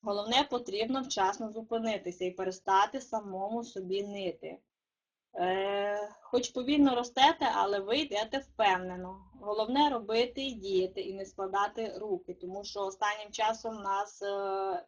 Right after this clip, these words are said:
іде купа тараканів в голові, все, нема реєстрації, все, паніка, боже, капець, нема росту, що ж це таке? Е,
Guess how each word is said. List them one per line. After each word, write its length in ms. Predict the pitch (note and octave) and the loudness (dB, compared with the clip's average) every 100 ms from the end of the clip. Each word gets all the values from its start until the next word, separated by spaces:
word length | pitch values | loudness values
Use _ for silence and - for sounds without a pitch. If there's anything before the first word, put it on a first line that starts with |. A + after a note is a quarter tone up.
| - | -10
іде 360 | F#3+ G3+ F3+ - | -2 0 0 -2
купа 240 | A3+ F#3+ | -6 -4
тараканів 640 | F#3 F3+ F3+ A3+ C4 C#4 | -2 -2 4 4 6 2
в 40 | B3+ | 0
голові, 540 | C4+ C4+ B3+ C4+ C4+ - _ _ _ _ | 0 0 0 -2 -2 -4 _ _ _ _
все, 400 | - - A3+ G#3 | -8 4 6 6
нема 340 | G3+ G#3 A3 | 2 2 4
реєстрації, 760 | G#3+ G#3 G#3+ A3+ A3+ A#3 A#3 G#3+ | 4 0 2 8 10 10 4 -8
все, 240 | - G#3 | -4 -4
паніка, 680 | G3 G#3 G#3+ A#3 A#3 A#3 A3+ | 0 2 2 2 -4 0 0
боже, 640 | G3 F#3+ F#3+ G3 A3+ A3 A3 | 0 -4 -4 -2 -2 -4 -8
капець, 420 | G3 G3+ G#3+ G#3+ | -8 -4 -4 -6
нема 460 | F#3+ F#3+ G3 G3 F#3+ | -16 -16 -8 -2 0
росту, 400 | G#3+ A#3+ A#3+ A3+ | 2 0 -2 -10
що 160 | G#3+ | -10
ж 100 | G3+ | -12
це 100 | - | -12
таке? 460 | G3 G3+ G3+ E3 E3 - _ _ _ _ _ _ _ _ _ C4 - | -10 -10 -10 -12 -12 -14 _ _ _ _ _ _ _ _ _ -18 -8
Е, 400 | F3+ F#3 F#3 F#3 | -2 -2 -2 -6